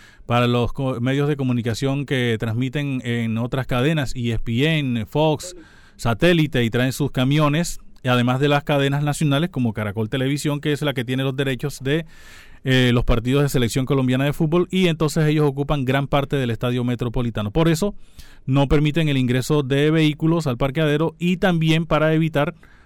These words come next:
eh, problemas, eh, de, a la salida o al ingreso del est-, al Estadio Metropolitano. Eh, también, eh, han dicho que no hay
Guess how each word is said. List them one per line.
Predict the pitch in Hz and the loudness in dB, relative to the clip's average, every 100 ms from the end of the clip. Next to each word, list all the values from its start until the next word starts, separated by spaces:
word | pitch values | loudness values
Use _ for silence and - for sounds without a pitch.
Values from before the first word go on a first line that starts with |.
| - - | -10 0
eh, | 127 123 117 113 147 | 2 4 2 0 0
problemas, | 143 135 127 151 - - - - - - | 0 0 -2 -4 -10 -18 -20 -20 -14 -4
eh, | 113 107 98 | -2 -2 -2
de, | 98 135 | -2 0
a | 135 | 2
la | 135 | 2
salida | - 123 196 175 104 | 2 2 2 2 0
o | 104 107 | -2 -2
al | 107 | -2
ingreso | 110 156 156 | 2 2 2
del | 135 | 0
est-, | 117 123 | -2 -2
al | 113 | 0
Estadio | - 139 135 | 0 0 2
Metropolitano. | 120 120 123 113 107 95 - - - - - - - - - | 0 -2 -2 -2 -4 -10 -14 -20 -20 -20 -20 -20 -20 -20 0
Eh, | 156 156 156 | 2 4 4
también, | 156 151 175 202 220 - - | 4 4 4 2 0 -4 0
eh, | 143 147 | 2 2
han | 151 | 2
dicho | 170 151 196 | 0 0 0
que | 147 135 | 0 0
no | 131 143 156 | 2 4 4
hay | 165 180 | 4 2